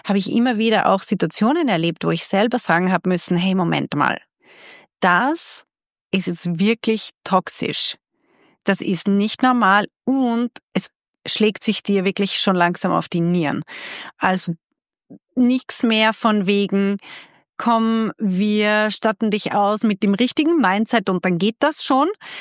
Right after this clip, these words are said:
sondern wenn man mit toxischen Leuten zusammenarbeitet, dann läuft man Gefahr,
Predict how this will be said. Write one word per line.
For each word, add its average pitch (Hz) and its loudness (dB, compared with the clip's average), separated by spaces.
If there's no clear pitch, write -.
sondern 214 0
wenn 202 0
man 196 2
mit 214 0
toxischen 220 0
Leuten 190 2
zusammenarbeitet, 175 -2
dann 190 2
läuft 196 2
man 254 0
Gefahr, 170 0